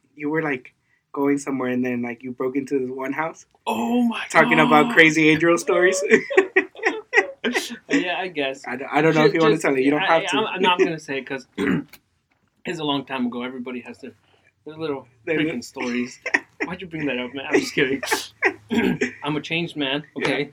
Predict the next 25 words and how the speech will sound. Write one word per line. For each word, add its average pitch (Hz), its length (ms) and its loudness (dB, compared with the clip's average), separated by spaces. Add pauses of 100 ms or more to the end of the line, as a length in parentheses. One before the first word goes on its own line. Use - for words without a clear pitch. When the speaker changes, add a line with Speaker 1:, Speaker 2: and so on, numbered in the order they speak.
Speaker 1:
He's, 156 160 4
he's 165 200 6
an 170 80 2
adult 160 280 6
now. 151 180 0 (120)
He's 175 140 -2
a 170 40 -2
family 160 380 2
man. 165 280 2
<laughs> - 60 0 (1160)
Speaker 2:
Okay, 151 280 -2
so 135 140 -10
I 127 60 -6
remember, 139 540 -4 (1040)
uh, 214 360 2 (220)
<laughs> - 1200 -6
uh, 156 260 -2
I'd 147 180 -6
always 165 280 -4
sneak 147 260 -8
out 131 180 -8
with, 135 220 -6
uh, 117 260 -8 (1800)
with 123 240 -8
my, 123 240 -6